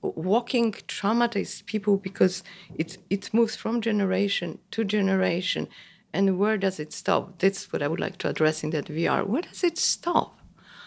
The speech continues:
I mean, every Black American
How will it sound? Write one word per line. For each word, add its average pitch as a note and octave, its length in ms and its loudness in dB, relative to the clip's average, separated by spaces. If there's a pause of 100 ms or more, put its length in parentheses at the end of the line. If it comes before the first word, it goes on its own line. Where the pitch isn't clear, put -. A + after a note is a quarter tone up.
(180)
I B3+ 60 2
mean, C#4 260 4 (200)
every F#4+ 280 4 (1700)
Black B3+ 400 2 (320)
American A3+ 720 0